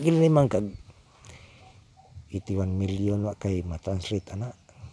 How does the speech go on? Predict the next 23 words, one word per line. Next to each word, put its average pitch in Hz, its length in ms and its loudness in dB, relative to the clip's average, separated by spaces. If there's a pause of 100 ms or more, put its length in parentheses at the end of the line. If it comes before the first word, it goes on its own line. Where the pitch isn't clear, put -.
(1160)
Makikontak 156 560 0
ka - 160 -4
sa 147 160 -2
author 104 400 -2 (160)
or 101 160 -6
mak-, 92 280 -8 (760)
makikontak 110 480 -4
ka 110 80 -6
sa 104 160 -8
P 107 160 -8
D 104 240 -4
F - 40 -20 (1600)
drive 101 480 0
nga 98 320 -6 (480)
website 95 560 -6
nga 90 160 -8 (880)
ako 101 240 -6
i-translate 107 480 0 (800)
kay 82 240 -10 (880)
master 101 400 -6
ko 110 80 -4
sa 98 160 -4
Cebuano. 98 720 -2